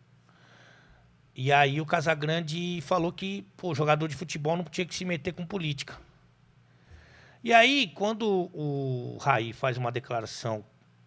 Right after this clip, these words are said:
pare-, muito parecida com a do Casagrande, ele arrebenta o Raí. Que,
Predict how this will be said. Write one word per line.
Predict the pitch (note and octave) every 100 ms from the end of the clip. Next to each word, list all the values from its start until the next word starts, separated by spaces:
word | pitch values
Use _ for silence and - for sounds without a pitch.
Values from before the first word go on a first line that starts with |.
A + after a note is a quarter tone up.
| _ _ -
pare-, | E3+ E3+
muito | F#3+ -
parecida | G3+ C#3+ - D3+
com | C3
a | C3
do |
Casagrande, | - B2 A#2+ B2+ E3 G3+ C#3+ B2
ele | C#3 D3+
arrebenta | E3 F#3+ C#3+ D#3+ F3+ G3+
o | F#3+
Raí. | F#3 F3+ C#3+ B2 - - _ _ - - - - _ _ _
Que, | - A#2+ A2+ A2 G#2+ G#2+ A#2